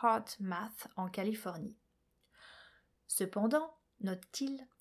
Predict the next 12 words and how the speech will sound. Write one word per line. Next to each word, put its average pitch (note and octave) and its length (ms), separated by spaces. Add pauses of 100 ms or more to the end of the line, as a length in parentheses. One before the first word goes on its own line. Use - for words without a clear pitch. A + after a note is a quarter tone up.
(140)
si - 240
les G#3 140
pics - 320
varient G#3 580
légèrement A3+ 760
en - 20
fréquence, C4+ 720 (100)
les G3+ 160
fluctuations A3+ 1000
d'intensité A#3 840
sont F3+ 300 (180)
permanentes. G#3 920